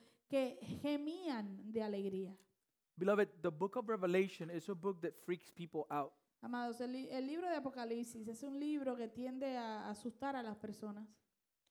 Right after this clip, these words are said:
Speaker 2: People read it and they're like, "I don't, I don't wanna read that book."
Speaker 1: La gente lo lee y dice, "No, yo no quiero leer ese libro."
Speaker 2: Did you know that the book of Revelation
Speaker 1: ¿Sabías tú que el libro de Apocalipsis
Speaker 2: was a letter written by John
Speaker 1: fue una carta escrita por Juan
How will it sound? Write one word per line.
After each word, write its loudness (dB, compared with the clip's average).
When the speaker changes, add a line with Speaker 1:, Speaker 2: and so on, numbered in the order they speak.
Speaker 2:
People 6
read 6
it 4
and 0
they're 6
like, 4
"I -6
don't, -8
I -4
don't -2
wanna 0
read 4
that 8
book." 2
Speaker 1:
La 0
gente 2
lo 2
lee 0
y 0
dice, -2
"No, -2
yo -2
no -4
quiero -2
leer -2
ese -4
libro." -4
Speaker 2:
Did 4
you 0
know 6
that -2
the 0
book -2
of -2
Revelation 4
Speaker 1:
¿Sabías 2
tú 0
que -4
el -2
libro -4
de 0
Apocalipsis -8
Speaker 2:
was 4
a 6
letter 8
written -2
by 6
John 0
Speaker 1:
fue 0
una 0
carta -2
escrita -6
por -2
Juan -2